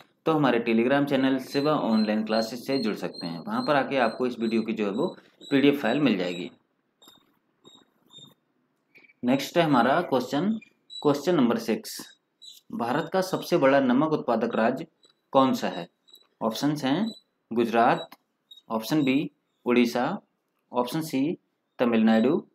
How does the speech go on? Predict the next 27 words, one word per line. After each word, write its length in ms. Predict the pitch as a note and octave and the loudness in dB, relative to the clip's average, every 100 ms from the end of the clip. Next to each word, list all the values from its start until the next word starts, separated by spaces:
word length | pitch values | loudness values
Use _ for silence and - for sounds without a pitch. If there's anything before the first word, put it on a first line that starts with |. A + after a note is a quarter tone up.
| _ _ - | _ _ -8
and 140 | G#2+ | -6
ऑप्शन 360 | - A#2+ - E3 | -4 -6 -4 0
डी 100 | B2 | 2
है 100 | A#2 | 4
आपका 280 | A2+ G#2 E3+ | 2 2 0
राजस्थान। 540 | E3+ A2 G2+ - F2 - - _ - | 2 2 2 -6 -10 -10 -14 _ -18
तो 60 | |
क्वेश्चन 320 | - A#2+ E3 | -8 -6 -4
नंबर 220 | E3 D#3 D3+ | -2 0 -2
सिक्स 320 | D3+ D#3+ - | -2 -6 -4
का 180 | B2 A#2+ | -2 -2
सही 320 | A#2 A#2+ C#3 D#3 | -2 -4 0 0
आंसर 400 | B2 A#2+ G#2+ - - _ _ A2 | 0 0 -4 -6 -14 _ _ -4
ऑप्शन 320 | A#2 C3+ D#3 | -4 -2 -2
ए 200 | A2+ C#3 - - _ | 0 -2 -6 -18 _
गुजरात। 500 | A2+ B2 A2 F#2+ F2+ - _ _ _ - | -2 -2 0 -2 -4 -14 _ _ _ -10
भारत 320 | G#2 C3+ D3 | -4 -4 -2
का 80 | - | -4
सबसे 480 | - C3+ B2+ - F3 - - _ A2 | -4 -4 -6 -4 -4 -4 -8 _ -10
ज़्यादा 420 | - A#2 A#2 D#3 | -6 -4 -2 0
नमक 260 | D3+ D3 | 2 2
उत्पादन 380 | C#3 - A#2+ B2+ | 0 -2 -4 -4
करने 200 | B2 A#2 | -2 -2
वाला 220 | A#2 A2 | -2 0
राज्य 200 | A2 G2+ | -2 -2
है 60 | C#3+ | -6
गुजरात। 460 | A2 E2+ F2+ E2 | -6 -8 -8 -10